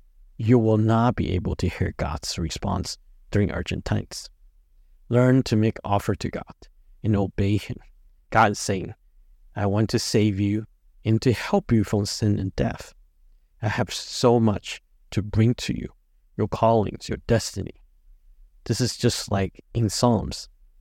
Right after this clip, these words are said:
that his thoughts about us is more than the sand on the beach and more than the stars in the sky.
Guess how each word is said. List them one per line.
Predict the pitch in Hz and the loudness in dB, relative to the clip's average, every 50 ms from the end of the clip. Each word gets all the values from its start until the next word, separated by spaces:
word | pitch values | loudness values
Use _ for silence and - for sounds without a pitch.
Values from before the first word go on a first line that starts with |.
| - - - | -20 -8 -2
that | - 95 90 | 0 0 2
his | - - 131 - - | 2 2 0 0 -2
thoughts | - - 101 92 - - - - - - - - | -2 -2 -2 -2 -2 -4 -8 -10 -12 -12 -10 -8
about | - 95 - 127 117 - 98 | -6 -4 0 2 4 4 4
us | 98 95 - - - - - _ - - - | 2 0 -4 -6 -8 -12 -12 _ -10 -6 -4
is | 113 - - | -4 -2 -2
more | 113 107 107 107 110 113 | -2 0 2 2 2 2
than | 107 101 101 95 - - _ _ _ | 2 2 0 -2 -4 -10 _ _ _
the | - 113 | -10 -8
sand | - - - 113 107 104 101 | -6 -2 0 2 2 2 2
on | 95 90 | 2 0
the | 92 | 0
beach | - 101 104 107 - - - - - - _ _ - _ - - - - | 0 0 0 0 -2 -6 -10 -12 -12 -14 _ _ -20 _ -20 -18 -6 -2
and | 98 101 | 0 2
more | 104 104 101 101 | 4 4 4 4
than | 107 101 92 | 2 2 2
the | - | 0
stars | - - - - 87 85 - - | -2 -2 -2 -2 -2 -2 -4 -4
in | 107 | -4
the | 90 - | -4 -4
sky. | - - - 95 92 85 82 - | -6 -6 -4 -4 -4 -4 -6 -10